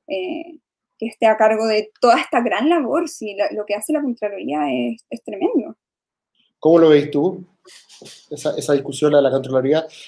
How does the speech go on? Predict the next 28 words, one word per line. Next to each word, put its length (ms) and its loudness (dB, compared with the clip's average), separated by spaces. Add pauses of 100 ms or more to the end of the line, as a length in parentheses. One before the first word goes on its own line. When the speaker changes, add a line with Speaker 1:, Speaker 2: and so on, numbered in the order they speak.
Speaker 2:
Porque 300 0
hay 140 8
últimamente 600 6
gente 360 0
en 100 0
Chile, 480 -2 (140)
quizás 360 0 (200)
motivados 960 2
por 240 -4 (1700)
Contralorito, 760 0 (420)
<laughs> 400 -10 (1200)
y 80 -10
que, 300 2
y 40 -6
que 140 -4
sienten 420 -2
que, 260 0 (100)
que 60 -20
de 40 0
alguna 220 0
manera 180 4
la 60 -2
Contraloría 440 0
se 100 0
ha 40 -6
puesto 300 0
muy 240 4
farandulera 880 4